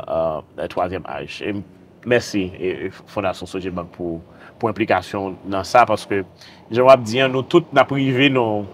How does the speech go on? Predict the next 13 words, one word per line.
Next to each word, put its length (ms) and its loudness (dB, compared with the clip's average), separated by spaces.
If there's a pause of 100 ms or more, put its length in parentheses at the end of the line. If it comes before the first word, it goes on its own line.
n 80 2
ap 80 6
rive 240 8
la, 80 -2 (920)
e 480 0
lè 120 2
n 120 -6
rive 200 -2
la 220 6 (460)
n 100 -4
ap 80 -10
sètènman 380 -2
bezwen 600 -4